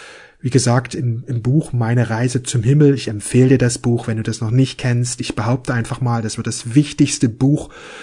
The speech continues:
für die nächsten Jahre werden, weil hier der Übergang zur neuen Erde von der Conny beschrieben wird und überhaupt auch, wie die neue Erde sein wird. Ich kann dir das Buch ans Herz legen.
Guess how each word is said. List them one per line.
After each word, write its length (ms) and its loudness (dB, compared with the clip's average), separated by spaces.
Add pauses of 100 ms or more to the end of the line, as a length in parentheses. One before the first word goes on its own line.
(200)
für 160 0
die 100 0
nächsten 400 0
Jahre 340 0
werden, 360 0
weil 120 0
hier 220 0
der 220 -2
Übergang 580 -2
zur 200 -4
neuen 320 -2
Erde 420 -2
von 180 -4
der 120 -2
Conny 300 -2
beschrieben 840 -2
wird 200 -4 (680)
und 100 -6
überhaupt 460 -2
auch, 320 -4
wie 80 -6
die 100 0
neue 280 0
Erde 420 0
sein 340 -2
wird. 120 -6
Ich 100 -6
kann 160 -2
dir 60 0
das 180 0
Buch 180 0
ans 240 0
Herz 240 -2
legen. 380 -4